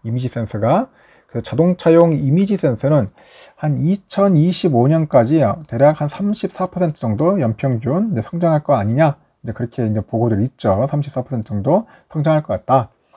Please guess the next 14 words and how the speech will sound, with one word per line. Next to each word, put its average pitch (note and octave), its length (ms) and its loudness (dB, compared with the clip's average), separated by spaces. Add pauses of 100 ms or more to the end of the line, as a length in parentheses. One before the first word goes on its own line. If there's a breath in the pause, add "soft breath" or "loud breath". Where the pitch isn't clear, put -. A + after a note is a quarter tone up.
(800 soft breath)
아, F3 260 2
전에 G3 220 2
말한 F#3 260 8
것, C#3+ 400 0
제가 D#3+ 160 0
얘기했죠. E3 600 0
이미지 E3+ 300 2
센서는 D#3 460 0
아직까지는 D3 720 2
지금 D3 360 0
소니가 F3+ 540 4
지금 B2 320 -6
강자다. A2+ 680 -2
소니. B2 460 -4